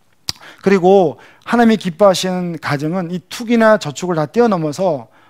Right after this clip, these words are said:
어, 이, 그렇게 적었어요. "돈이 없으세요?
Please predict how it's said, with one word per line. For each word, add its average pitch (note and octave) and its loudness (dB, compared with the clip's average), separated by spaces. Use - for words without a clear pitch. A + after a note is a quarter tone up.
어, C#3 -4
이, E3 -10
그렇게 G3+ -2
적었어요. C#3+ -6
"돈이 F#3 0
없으세요? E3 -2